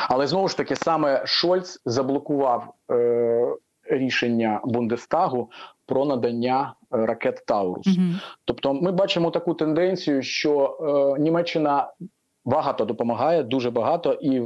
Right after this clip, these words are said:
Speaker 1: великі кошти витрачає нам на допомогу, але вся ця зброя, ну, окрім, можливо, танків, е, це переважно захисна зброя,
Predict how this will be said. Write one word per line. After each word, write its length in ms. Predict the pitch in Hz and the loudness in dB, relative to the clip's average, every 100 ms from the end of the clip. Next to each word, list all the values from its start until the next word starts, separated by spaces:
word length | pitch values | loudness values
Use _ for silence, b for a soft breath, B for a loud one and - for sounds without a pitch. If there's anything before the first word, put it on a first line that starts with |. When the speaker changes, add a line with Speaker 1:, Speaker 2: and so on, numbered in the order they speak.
| 113 | -4
Speaker 1:
великі 480 | 131 117 139 131 123 | -4 0 0 -2 -4
кошти 340 | - 113 - | -4 -4 -2
витрачає 640 | 110 - 110 - 113 117 - _ B B 127 | -4 -4 -4 0 0 0 -4 _ B B -2
нам 220 | 131 127 | 0 2
на 100 | 123 | 0
допомогу, 400 | 123 143 180 160 | -2 0 0 0
але 480 | 160 147 156 - - - | 2 2 2 0 -4 -14
вся 400 | - - - 180 | -14 -8 0 0
ця 180 | 170 151 | 2 0
зброя, 640 | 127 131 165 214 196 170 165 - B _ - | -2 0 2 2 2 2 -2 -12 B _ -4
ну, 120 | 170 196 | 0 2
окрім, 380 | 160 - 160 | 0 0 0
можливо, 640 | 139 127 139 127 123 - - _ _ _ | 0 0 2 2 0 -2 -16 _ _ _
танків, 520 | 139 131 127 135 117 - _ _ _ - | 0 0 0 -2 -4 -8 _ _ _ -2
е, 560 | 123 120 120 120 127 123 | 2 4 4 2 0 -4
це 100 | 170 | -2
переважно 460 | 180 175 143 147 | 0 0 0 0
захисна 520 | 127 139 147 - 131 107 | 0 -2 -4 0 0 0
зброя, 480 | 104 127 135 190 | -2 0 0 0